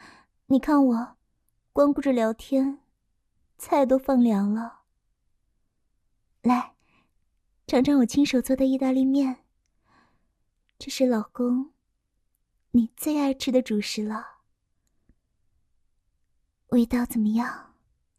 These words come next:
<laughs> 老公喜欢就太好了。在这个世界上，任何有幸被老公喜欢上的事物，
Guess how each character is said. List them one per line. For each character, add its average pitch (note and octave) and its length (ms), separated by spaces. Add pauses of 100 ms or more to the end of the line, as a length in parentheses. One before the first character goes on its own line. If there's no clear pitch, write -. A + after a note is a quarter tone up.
(1800)
<laughs> - 1300
老 D4 160
公 D#4+ 160
喜 D4 200
欢 D4+ 160
就 E4 120
太 F4+ 240
好 C#4+ 240
了。 B3 360 (1500)
在 D#4+ 200
这 D4+ 160
个 C#4+ 80
世 D4 200
界 D4 180
上， C#4+ 460 (800)
任 F4 260
何 D#4+ 140
有 D4 180
幸 D#4+ 240
被 D4+ 100
老 C#4 160
公 C#4+ 160
喜 C4+ 220
欢 C#4 140
上 C#4+ 160
的 C#4+ 60
事 C#4+ 280
物， C4+ 220